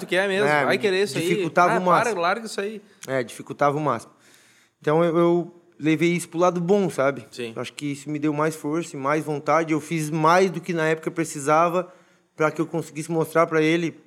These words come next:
Speaker 2: não por orgulho, mas que pra mostrar pra ele que dava, né?
Speaker 1: Mais um afrontamento do
Speaker 2: É,
Speaker 1: que
Speaker 2: isso aí, isso aí. Mas nunca deixamos de se dar e
Speaker 1: Sim,
Speaker 2: no
Speaker 1: sim,
Speaker 2: final,
Speaker 1: sim, sim.
Speaker 2: depois ele, dois mil e oito,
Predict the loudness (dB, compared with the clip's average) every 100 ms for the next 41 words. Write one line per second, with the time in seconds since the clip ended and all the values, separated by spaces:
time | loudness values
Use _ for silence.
0 | _ _ _ _ -6 -4 -2 -2 -2 -2
1 | -2 -4 -4 -6 -4 -2 -2 -4 -6 2
2 | 2 4 0 -6 -12 _ _ _ _ _
3 | _ _ _ _ _ _ -2 -2 -2 -6
4 | -4 -6 -4 -4 -4 -6 -6 -4 -2 0
5 | 0 0 -2 -4 -2 0 -2 -6 -14 -10
6 | -2 -2 -2 -6 -4 0 0 0 0 0
7 | -2 -2 -4 -4 -8 -2 2 4 4 2
8 | 0 0 0 4 6 6 2 0 -2 -2
9 | -2 -2 -4 -6 -14 _ _ _ _ _
10 | _ _ _ _ _ _ _ _ _ _
11 | 0 2 4 4 4 6 6 6 4 -2
12 | -10